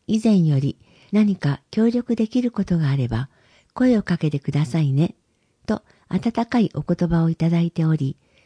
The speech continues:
今回念願のコラボレーションが実現しました。お店の方から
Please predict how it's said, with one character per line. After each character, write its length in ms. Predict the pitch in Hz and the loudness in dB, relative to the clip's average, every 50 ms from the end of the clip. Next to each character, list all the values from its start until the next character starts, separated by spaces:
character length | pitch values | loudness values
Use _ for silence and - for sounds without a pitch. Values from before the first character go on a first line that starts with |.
| _ - | _ -2
今 240 | - 240 233 220 208 | 0 0 0 0 0
回 320 | - 143 139 139 - - _ _ _ _ - | 0 0 0 0 -2 -6 _ _ _ _ 0
念 280 | 180 202 214 214 208 | 2 4 4 4 4
願 260 | 202 202 202 202 190 | 2 2 2 2 4
の 140 | 190 190 - | 2 2 0
コ 180 | - - - 202 | -2 -2 -2 0
ラ 120 | 220 233 | 0 2
ボ 120 | 240 247 247 | 2 2 2
レ 140 | 254 254 | 2 0
ー 40 | 247 | 0
シ 140 | - - 180 | 0 0 0
ョ 40 | 160 | 0
ン 80 | 143 123 | 2 0
が 160 | 120 123 - - | -2 -4 -6 -8
実 320 | - 135 - - 165 156 | -10 -10 -6 -4 0 2
現 220 | 170 160 160 156 160 | 2 2 2 2 0
し 100 | - 143 | -2 0
ま 140 | 139 139 | 0 0
し 140 | 151 - - | -2 -2 -6
た。 160 | - - 131 _ _ _ _ _ _ _ _ _ _ _ _ _ _ _ _ _ _ _ _ _ _ _ _ _ _ - | -12 -12 -12 _ _ _ _ _ _ _ _ _ _ _ _ _ _ _ _ _ _ _ _ _ _ _ _ _ _ -4
お 100 | - 185 | 0 2
店 280 | 208 233 226 - 254 | 2 2 2 0 0
の 120 | 240 233 226 | 0 0 -2
方 240 | - 220 - 233 220 | -2 -4 -4 -4 -6
か 140 | - 180 156 | -4 -2 -2
ら 200 | 147 139 160 | -2 -2 -4